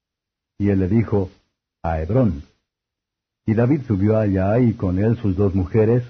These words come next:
Ahinoam jezreelita y Abigail, la que fue mujer de Nabal del Carmelo. Y llevó también David consigo los hombres que con él habían estado, cada uno con su familia,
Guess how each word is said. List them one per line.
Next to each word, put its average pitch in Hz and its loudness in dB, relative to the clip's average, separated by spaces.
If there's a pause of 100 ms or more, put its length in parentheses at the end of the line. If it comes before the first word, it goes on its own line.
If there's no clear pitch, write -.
(140)
Ahinoam 110 0
jezreelita 107 0
y 131 2
Abigail, 107 2 (280)
la 98 -2
que 92 -6
fue 113 0
mujer 110 2
de 107 2
Nabal 117 0
del 110 0
Carmelo. 110 0 (1000)
Y 117 2
llevó 131 4
también 127 2
David 110 2
consigo 110 0
los 123 2
hombres 113 4
que 110 -2
con 101 -2
él 110 0
habían 107 0
estado, 113 0 (380)
cada 104 -2
uno 117 2
con 104 -2
su 98 -6
familia, 107 2